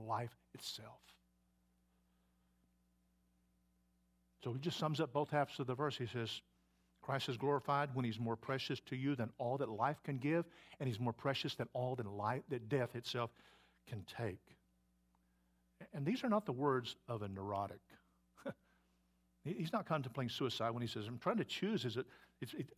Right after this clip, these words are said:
to be with Christ, that's, that's better, that's far better, it's gain, or to be with you."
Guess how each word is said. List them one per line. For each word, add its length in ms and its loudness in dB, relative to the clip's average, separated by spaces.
to 80 -6
be 120 4
with 160 2
Christ, 280 2
that's, 220 6
that's 160 0
better, 280 8
that's 160 0
far 220 10
better, 360 8
it's 120 -6
gain, 520 8
or 140 6
to 120 4
be 200 6
with 180 6
you." 260 6